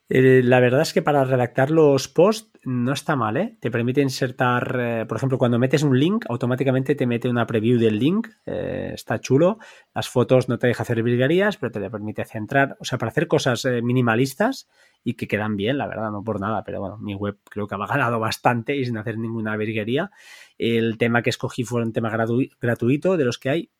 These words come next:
pero bueno, al desarrollador le mandé, del tema le mandé <laughs> nueve euritos, nueve dólares creo,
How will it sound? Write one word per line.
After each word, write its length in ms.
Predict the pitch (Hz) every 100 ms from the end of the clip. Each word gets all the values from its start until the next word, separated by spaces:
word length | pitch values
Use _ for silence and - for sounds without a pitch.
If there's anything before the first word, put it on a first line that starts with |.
| -
pero 240 | 143 160
bueno, 220 | 135 110
al 80 | 104
desarrollador 680 | 107 120 110 117 117 143 151
le 140 | 127
mandé, 840 | 117 113 110 113 110 107 104 101 101
del 160 | 110
tema 180 | 107 127
le 80 | 139
mandé 320 | 110 113 117
<laughs> 20 |
nueve 260 | 151 143 123
euritos, 520 | 117 123 123 143 135
nueve 340 | 123 117 113 110
dólares 380 | 113 131 123
creo, 300 | - 117 143